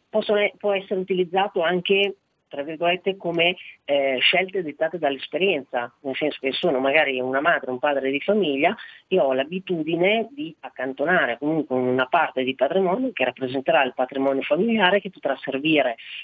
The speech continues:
per, eh, diciamo, mm, dei progetti familiari di qualsiasi tipo.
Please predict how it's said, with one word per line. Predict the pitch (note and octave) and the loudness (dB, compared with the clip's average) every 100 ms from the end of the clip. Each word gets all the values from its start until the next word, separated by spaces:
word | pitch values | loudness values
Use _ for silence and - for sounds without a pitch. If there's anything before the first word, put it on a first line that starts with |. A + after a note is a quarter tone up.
| - | -4
per, | F3+ D#3+ C3 | 2 2 2
eh, | C3+ C3 B2+ | 0 0 0
diciamo, | C3 D3+ C#3 C3 C3 B2 B2 B2 | -2 -2 0 0 0 -2 -4 -8
mm, | C3 C3 B2 B2 _ - D3 | -4 -2 -2 -6 _ -6 -4
dei | C3+ | -2
progetti | C3+ C3+ D#3+ D3 C#3 | -2 2 2 0 -4
familiari | C#3 F#3 A3+ D3 C#3 D#3+ F3+ | 0 0 2 2 2 2 0
di | C#3 D3 - | -2 -6 -4
qualsiasi | C3+ - - - | -4 -4 -12 -8
tipo. | F3+ F#3 B2+ - | -2 -2 -2 -10